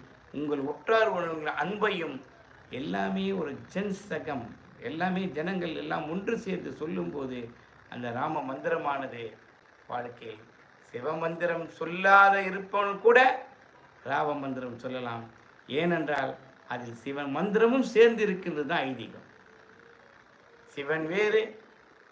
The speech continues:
சக்தி வேறு, முருகர் வேறு, விநாயகர் வேறு, ஐயப்பன் வேறு அல்ல, எல்லாமே ராமனுடைய மந்திரம் தான். அந்த ராம என்ற மந்திரத்தில் அடங்கியிருக்கிறது.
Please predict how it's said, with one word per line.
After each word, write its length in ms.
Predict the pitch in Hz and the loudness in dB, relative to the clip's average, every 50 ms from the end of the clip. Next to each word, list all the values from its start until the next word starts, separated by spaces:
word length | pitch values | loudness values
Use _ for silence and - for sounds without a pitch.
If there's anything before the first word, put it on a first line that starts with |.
| - - - | -14 -8 -6
சக்தி 300 | 135 135 - - 165 160 165 | -6 -6 -6 -6 -6 -4 0
வேறு, 300 | 185 208 214 208 208 208 226 - - - - - - - - - - 127 | 2 2 2 2 2 -2 -4 -6 -12 -16 -20 -20 -20 -20 -20 -18 -12 -6
முருகர் 380 | 135 151 160 165 170 165 165 165 | -4 -2 0 2 2 2 2 2
வேறு, 280 | 185 202 208 208 208 208 - - - - - - - - - - - - - - - - - - - - - - - - - - - - | 0 0 2 2 2 2 0 -2 -10 -16 -20 -20 -20 -20 -20 -20 -20 -20 -20 -20 -20 -20 -20 -20 -20 -20 -20 -20 -20 -20 -20 -20 -14 -10
விநாயகர் 540 | 131 135 151 165 175 175 165 160 160 156 156 180 | -4 0 2 2 4 4 2 2 0 0 0 0
வேறு, 260 | 208 214 208 208 208 226 - - - - - - _ _ - - - - - - - - 127 | 0 2 2 0 -2 -4 -8 -14 -20 -20 -20 -20 _ _ -20 -20 -20 -20 -20 -16 -12 -10 -10
ஐயப்பன் 440 | 147 160 175 175 175 - 175 160 156 156 | -4 -2 -2 -2 0 -2 -4 -6 -4 0
வேறு 160 | 175 180 170 165 175 | 2 4 4 4 4
அல்ல, 160 | 175 185 180 170 151 127 - - - - - - - - 139 151 | 4 4 4 6 6 4 4 0 -6 -12 -20 -20 -10 -6 -2 -2
எல்லாமே 420 | 170 180 180 175 175 170 170 170 170 160 151 | 0 2 2 2 4 2 2 0 0 0 0
ராமனுடைய 500 | 156 160 160 160 160 151 151 147 143 139 135 139 | 0 0 0 0 -2 -2 -2 -2 -2 -4 -4 -4
மந்திரம் 360 | 139 143 135 139 139 135 135 135 | -6 -6 -6 -6 -6 -6 -6 -4
தான். 140 | 135 131 127 | -4 -4 -6
அந்த 120 | 123 127 123 127 139 | -6 -6 -6 -4 -2
ராம 340 | 151 165 160 165 160 156 156 147 147 | -2 -2 -2 -2 -2 -4 -6 -6 -6
என்ற 160 | 147 135 143 139 135 143 | -8 -6 -6 -6 -6 -6
மந்திரத்தில் 560 | 160 165 165 160 156 151 - - 147 147 139 | -6 -6 -4 -4 -4 -4 -6 -8 -8 -6 -6
அடங்கியிருக்கிறது. 760 | 139 139 139 135 135 135 131 123 117 123 120 117 113 113 110 | -4 -4 -4 -6 -6 -6 -8 -10 -10 -10 -10 -8 -8 -8 -10